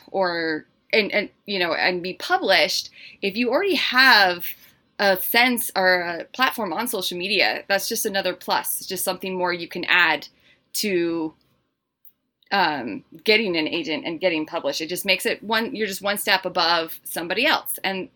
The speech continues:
unfortunately, in this type of, um, industry,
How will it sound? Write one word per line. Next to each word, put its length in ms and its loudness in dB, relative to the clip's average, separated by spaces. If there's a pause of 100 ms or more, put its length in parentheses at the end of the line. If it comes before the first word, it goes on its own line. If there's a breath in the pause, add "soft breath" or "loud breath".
(340)
unfortunately, 720 -2
in 140 -4
this 420 -4 (560 soft breath)
type 300 2
of, 600 4 (760)
um, 320 0
industry, 800 4